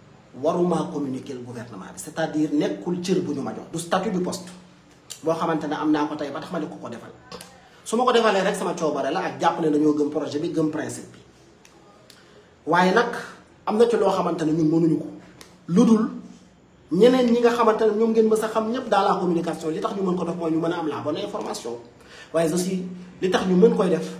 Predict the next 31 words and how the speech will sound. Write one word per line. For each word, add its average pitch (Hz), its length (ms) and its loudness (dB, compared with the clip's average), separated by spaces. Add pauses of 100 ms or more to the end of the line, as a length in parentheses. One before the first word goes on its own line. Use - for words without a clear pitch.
(280)
mooy 165 280 0
ñu 160 140 0
jox 175 180 -4
leen 151 220 0 (1080)
les 147 160 0
coups 180 160 0
de 156 60 4
France, 131 260 -6
jox - 120 -6
leen 175 140 0
la 156 100 0
possibilité 151 520 -6
de 135 80 -8
pouvoir 120 300 -12
communiquer. 110 400 -16 (1000)
Xam 247 180 4
nañu 247 220 6
ne - 140 2 (800)
autorités 214 480 2
yi 170 140 4
ñu 165 100 4
ngi 165 100 2
liggéey 175 360 6
ci 170 80 2
bu 147 140 -2
baax 208 280 4
a - 40 6
baax 190 280 0
ci 170 80 -8
yenn 156 200 0
yi 143 200 -4